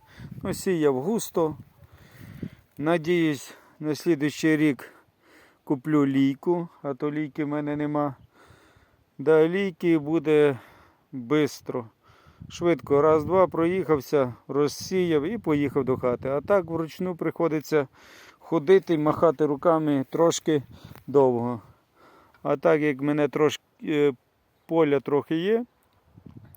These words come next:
десь два гектари, то, е, після всіх зернових я сію гречку, щоб і м'якше, так як в нас засуха,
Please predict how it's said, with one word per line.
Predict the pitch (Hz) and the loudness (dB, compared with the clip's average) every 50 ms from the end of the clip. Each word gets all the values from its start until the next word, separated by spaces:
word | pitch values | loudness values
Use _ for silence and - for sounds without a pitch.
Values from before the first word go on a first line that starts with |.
| - _ _ _ _ _ _ - - - - - - | -20 _ _ _ _ _ _ -20 -20 -20 -20 -12 -6
десь | 135 143 139 131 127 | -4 -4 -4 -4 -6
два | 123 135 151 156 147 | -6 -2 0 2 2
гектари, | 139 143 131 117 - 151 143 139 135 127 131 123 - - | 0 0 -4 -6 -4 0 0 0 0 0 -4 -6 -6 -4
то, | 139 135 135 135 135 131 135 131 135 - - - - 76 73 50 - - 78 | -2 -2 -2 -2 -2 -2 -4 -6 -6 -8 -10 -10 -12 -12 -12 -12 -12 -12 -10
е, | 78 80 80 78 76 73 - _ - | -10 -8 -8 -8 -10 -12 -14 _ -4
після | 165 156 135 - - 156 147 | -4 -4 -2 -2 -2 -2 -2
всіх | 127 - - 170 151 131 | -2 -2 -4 -4 -4 -2
зернових | 127 139 147 135 156 170 175 180 196 190 185 - _ - | -2 -2 -2 -2 -2 -4 -2 0 2 2 0 0 _ -2
я | 139 127 | -2 -2
сію | - - 147 143 139 139 131 - _ _ - - - _ _ _ | -2 -4 -8 -6 -6 -6 -6 -8 _ _ -20 -20 -20 _ _ _
гречку, | 117 123 131 131 127 117 - - - - 120 120 - _ _ _ | -4 0 2 2 2 0 0 -6 -14 -14 -14 -14 -16 _ _ _
щоб | - 151 143 123 120 139 | -4 -2 -2 -2 -2 -2
і | 139 135 135 135 135 | 0 0 0 0 -2
м'якше, | 151 175 175 156 139 - - - 135 123 120 - _ _ _ _ _ _ _ _ _ | -2 -2 -2 -2 -2 -2 -4 -4 -2 -2 -4 -6 _ _ _ _ _ _ _ _ _
так | - 147 147 131 | 2 2 2 2
як | 135 139 120 | 2 -2 -2
в | 127 | -2
нас | 143 143 135 131 | 0 0 0 0
засуха, | 127 143 202 208 165 - - 165 - - 170 160 170 | 0 2 4 4 4 2 -2 -6 -4 -2 -4 -4 -4